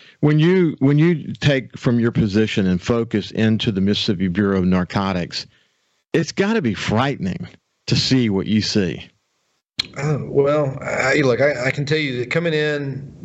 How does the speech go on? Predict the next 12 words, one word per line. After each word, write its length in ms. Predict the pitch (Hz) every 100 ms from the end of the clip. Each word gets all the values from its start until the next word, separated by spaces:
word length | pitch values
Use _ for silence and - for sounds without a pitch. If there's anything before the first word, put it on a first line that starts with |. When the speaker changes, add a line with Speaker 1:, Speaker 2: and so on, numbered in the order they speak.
| 139
Speaker 2:
in 160 | 131
twenty 260 | 117 165 165
twenty 360 | 160 139 131 127
and 80 |
then 80 | 117
coming 260 | 120 147 139
out 220 | 131 120
of 100 | 95
covid, 640 | - 185 214 117 104 - - - - - -
and 100 | 151
it 120 | 165
just 180 | 165 -